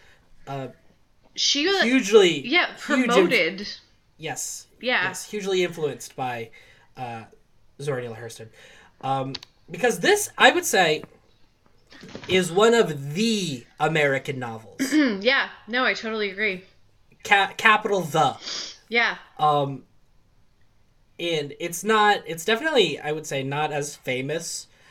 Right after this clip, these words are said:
Speaker 1: as The Great Gatsby.
Speaker 2: Right.
Speaker 1: Um, or maybe To Kill a Mockingbird.
Speaker 2: Mm-hmm.
Speaker 1: Um, but I, I would say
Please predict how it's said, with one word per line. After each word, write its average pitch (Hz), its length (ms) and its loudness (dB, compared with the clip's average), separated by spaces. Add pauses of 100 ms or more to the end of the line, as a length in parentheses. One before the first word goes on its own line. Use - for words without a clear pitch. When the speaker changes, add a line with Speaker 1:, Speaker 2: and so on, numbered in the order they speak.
(300)
Speaker 1:
as 127 760 -4 (680)
The 156 120 -4
Great 139 240 -2
Gatsby. 147 540 -8
Speaker 2:
Right. - 280 -6 (540)
Speaker 1:
Um, 123 720 -2
or 131 160 -8
maybe 123 680 -8
To 143 80 -10
Kill 135 180 -8
a 127 40 -8
Mockingbird. 139 640 -6
Speaker 2:
Mm-hmm. 202 380 -8 (180)
Speaker 1:
Um, 127 340 -10
but 139 300 -4
I, 151 300 0
I 143 100 0
would 143 180 -4
say 131 600 -4